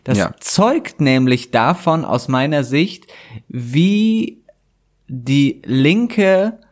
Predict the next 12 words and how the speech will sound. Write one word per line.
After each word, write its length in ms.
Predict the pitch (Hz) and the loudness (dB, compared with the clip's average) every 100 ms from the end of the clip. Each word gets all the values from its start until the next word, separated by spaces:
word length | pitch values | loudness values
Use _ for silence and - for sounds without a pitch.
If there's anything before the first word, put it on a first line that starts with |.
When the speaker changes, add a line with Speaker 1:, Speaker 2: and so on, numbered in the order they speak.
| _ _ - | _ _ -8
Speaker 1:
im 200 | - 156 | -6 -4
Prinzip 760 | - 139 135 - 175 196 - - | -2 -2 -2 0 0 -2 -6 -4
das 220 | 143 143 | -2 -2
aus 320 | - 120 139 | -4 -4 -2
der 280 | 143 123 - | -2 -2 0
Hand 320 | 160 202 220 | 0 0 -2
gegeben 420 | - 131 110 117 104 | 0 0 2 2 2
Speaker 2:
Ja. 200 | 104 107 | 0 -2
Speaker 1:
hat, 260 | 95 - | -6 -6
diese 240 | 104 101 92 | -6 -6 -8
Vorstellung. 720 | - 87 92 - 98 87 80 | -6 -6 -6 -10 -8 -4 -4
Speaker 2:
Absolut. 480 | 110 - 98 90 | -4 -2 -2 -4